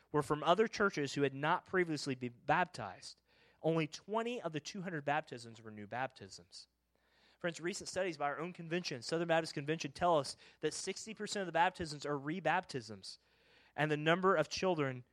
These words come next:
are growing drastically. Why is that? Well, I think the third subpoint is this.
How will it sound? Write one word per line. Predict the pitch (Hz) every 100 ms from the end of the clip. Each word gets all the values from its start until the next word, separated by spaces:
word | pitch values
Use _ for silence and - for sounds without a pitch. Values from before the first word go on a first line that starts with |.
| _ -
are | 143
growing | 143 135 131
drastically. | 127 147 170 - - - - _ _ _ _ - _
Why | 156 175
is | 240 -
that? | 110 92 - _ _ _ -
Well, | 143
I |
think | 156 180
the | 175
third | 185 180
subpoint | - 180 - 180
is | 175 165
this. | 202 -